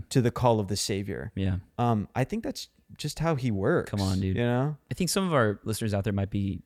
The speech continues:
Speaker 2: uh, might have, like, a big decision coming up or something. Um, like, what would you say when it comes to discernment? Maybe, you know,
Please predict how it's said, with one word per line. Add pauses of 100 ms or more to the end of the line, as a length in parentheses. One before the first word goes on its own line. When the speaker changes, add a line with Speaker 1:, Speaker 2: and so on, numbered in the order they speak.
(120)
Speaker 2:
uh,
might
have,
like,
a
big
decision
coming
up
or
something. (120)
Um,
like,
what
would
you
say
when
it
comes
to
discernment?
Maybe, (400)
you
know,